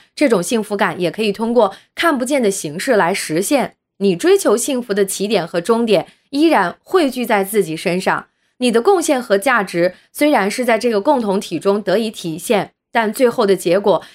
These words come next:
依然与他人无关。你不需要他人的肯定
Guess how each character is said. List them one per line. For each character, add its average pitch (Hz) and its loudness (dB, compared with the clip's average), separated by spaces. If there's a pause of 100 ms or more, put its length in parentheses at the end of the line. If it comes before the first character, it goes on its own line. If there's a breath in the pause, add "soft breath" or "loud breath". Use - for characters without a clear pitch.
依 254 -2
然 214 2
与 185 -4
他 247 -2
人 208 2
无 185 0
关。 240 2 (180 soft breath)
你 208 2
不 208 -2
需 247 -2
要 302 2
他 330 0
人 262 0
的 202 2
肯 151 -8
定 277 -2